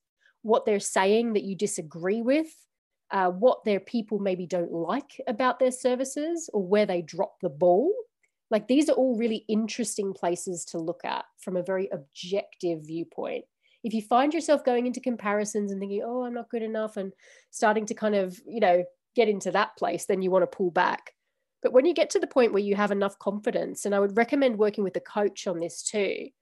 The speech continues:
but where you can objectively look at your competition and start to think about these things and think about where their gaps are, or think about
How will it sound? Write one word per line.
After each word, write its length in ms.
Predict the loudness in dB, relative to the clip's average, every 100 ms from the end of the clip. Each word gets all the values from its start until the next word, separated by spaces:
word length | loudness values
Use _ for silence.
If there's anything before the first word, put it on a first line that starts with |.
| _ _ _ -2
but 60 |
where 120 | 2
you 80 | 2
can 160 | 2 -2
objectively 600 | 0 0 0 -2 -4 0
look 180 | -2 -2
at 80 |
your 120 | -4 -2
competition 720 | -4 -6 -8 -8 -2 -2 -2
and 140 | -4
start 360 | -4 0 0 -2 0
to 300 | 4 6 4 -4 _ _ _
think 200 | 0 2
about 300 | 4 4 2
these 240 | -2 -6 -6
things 260 | -6 -4
and 100 | -4
think 160 | 0 2
about 280 | 4 4 4
where 160 | 4
their 120 | 6 4
gaps 440 | 2 0 -2 -2
are, 260 | 0 2 2
or 180 | 0
think 260 | 0 -2 -2
about 380 | 0 2 2 0